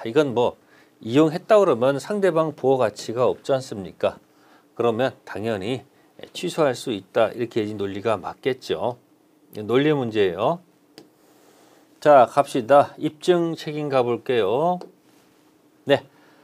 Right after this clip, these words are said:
한쪽은 중요분 착오가 있었다, 없었다, 있었다, 없었다. 그래서 요거는 있었다. 그래서 중요 부분은 표의자가 있었다 떠들겠죠.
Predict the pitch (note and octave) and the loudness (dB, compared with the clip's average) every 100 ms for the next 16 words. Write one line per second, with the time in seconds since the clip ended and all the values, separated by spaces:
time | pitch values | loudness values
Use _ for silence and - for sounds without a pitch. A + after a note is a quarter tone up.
0 | _ - E3+ E3 E3 D#3+ B2+ - C#3+ D3 | _ -6 -4 0 2 2 0 -2 2 2
1 | C#3 C3 B2 - D3 C3+ C3 A#2 F#2+ A#2+ | 2 0 -4 -4 0 4 4 4 2 -4
2 | B2 A2+ - A#2 G#2+ F#2+ G2+ - F#2+ - | -2 -2 0 4 4 4 0 -4 -6 -6
3 | - F2 E2 C#3 B2+ - C3 - C3 G#2+ | -4 -4 -4 -6 -6 0 -2 2 2 2
4 | - G#2+ - - F#2+ B2 G2+ G2+ G#2 C#3+ | 0 -6 -6 -4 -2 -2 -2 -4 -2 -4
5 | C#3+ _ _ _ _ A2 C#3+ A#2+ D#3 D#3 | -6 _ _ _ _ 0 0 0 -6 -2
6 | F#3 - G#2 - _ _ _ _ _ _ | -2 2 0 -2 _ _ _ _ _ _
7 | _ _ G2+ G2 A#2+ B2+ - B2+ C3+ B2 | _ _ -4 0 0 0 -6 -6 -2 -4
8 | A2+ A#2+ A2+ B2 C#3+ - _ _ _ - | -4 -4 -4 -4 -8 -16 _ _ _ -20
9 | - F#3+ F3+ C#3+ B2+ A#2+ C#3+ C#3+ - C3 | 0 2 2 2 2 4 2 2 -4 -12
10 | - C#3 A#2+ - A#2+ G2 C#3+ D#3 E3+ A#2+ | 0 0 0 0 2 2 0 -2 -2 -2
11 | - - F2 | -6 -8 -10